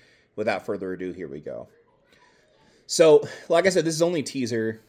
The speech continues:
because it's only, like, the start of these rules. However, there's some cool stuff in here that we need to talk about. And then also we can talk about how it maybe gives us hints as to what's probably coming or what we should be able to expect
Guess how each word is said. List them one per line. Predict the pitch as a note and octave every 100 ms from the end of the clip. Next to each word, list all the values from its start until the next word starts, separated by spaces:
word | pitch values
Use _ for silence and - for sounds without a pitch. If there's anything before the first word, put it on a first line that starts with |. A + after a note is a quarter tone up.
| -
because | G#2+ G#2
it's | A#2
only, | A#2+ A#2
like, | G#2+ F2+
the |
start | - - A#2 G#2
of | F#2
these | G2 F2+
rules. | G#2 G2+ G2 F2+
However, | G#2+ G#2+ A2 G#2
there's | G#2 -
some | G2
cool | F#2+ D#3+ D#3+
stuff | - C3+ B2
in | B2
here | A2+
that | G#2
we | A2+
need | G2+ A2+
to | A#2
talk | A2+ A2+ G#2
about. | G2+ G2 G2 - _ _ _ _
And | A2+
then | A#2
also | A2 A#2 B2
we | A2 A2+
can | G#2+
talk | A#2
about | G#2 G2
how | - G2+ G#2
it | F#2+ F2+ - _ _ _ _
maybe | G#2 A#2+ A#2+
gives | G#2+ B2+
us | A2+ -
hints | - B2 B2
as | - A#2 -
to | A#2
what's | G2+ F2
probably | - - - F2 F2 F2+ F2+
coming | - G#2+ F#2+ F2+
or | F#2+
what | G2+
we | F#2+
should | F#2+ - F#2+
be |
able | F#2+ F2
to |
expect | E2+ - - F#2+ F2